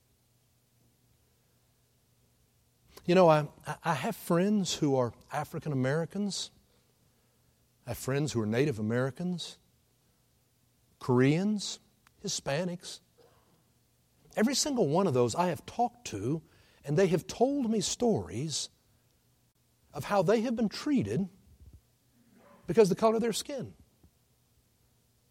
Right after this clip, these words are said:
They've all told me personal stories that I find hard to believe and understand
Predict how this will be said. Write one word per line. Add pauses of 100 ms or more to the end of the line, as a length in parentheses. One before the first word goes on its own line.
(500)
They've
all
told
me
personal
stories (300)
that
I
find
hard
to
believe
and
understand